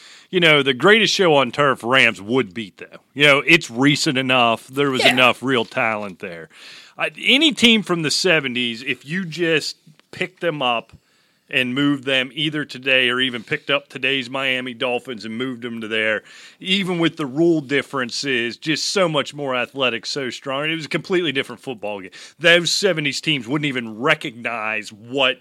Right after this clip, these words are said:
Speaker 1: you know, offensively, scheme-wise,
Speaker 2: Right.
Speaker 1: even Ryan Fitzpatrick <laughs> is doing, right? You know, the forty-niners ones where I'm sitting here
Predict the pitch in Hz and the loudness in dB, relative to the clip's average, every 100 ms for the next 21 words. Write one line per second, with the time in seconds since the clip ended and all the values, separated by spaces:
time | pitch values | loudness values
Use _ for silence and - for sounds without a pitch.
0 | 110 143 131 117 117 131 120 - 147 147 | -8 -6 -4 -4 -2 -2 -4 -4 -6 -4
1 | 139 113 113 107 - 151 214 127 117 117 | -10 -10 -10 -8 -8 -2 0 2 0 -2
2 | 131 120 113 120 131 123 110 127 - 139 | -4 -6 -2 0 0 -2 -6 -12 -10 -6
3 | 123 127 - 120 - 208 180 147 123 113 | -4 -6 -8 -8 2 2 4 0 -2 -4
4 | 143 113 98 107 113 - - - - - | -4 -4 -6 -2 -2 -4 -20 -20 -20 -8
5 | 175 170 170 160 175 180 - 269 339 202 | 0 2 0 -4 -8 -6 0 4 6 6
6 | 165 233 226 139 135 143 131 123 139 123 | 6 6 4 0 0 0 0 2 2 0
7 | - 156 131 135 120 113 | -2 -6 -4 -4 -4 -8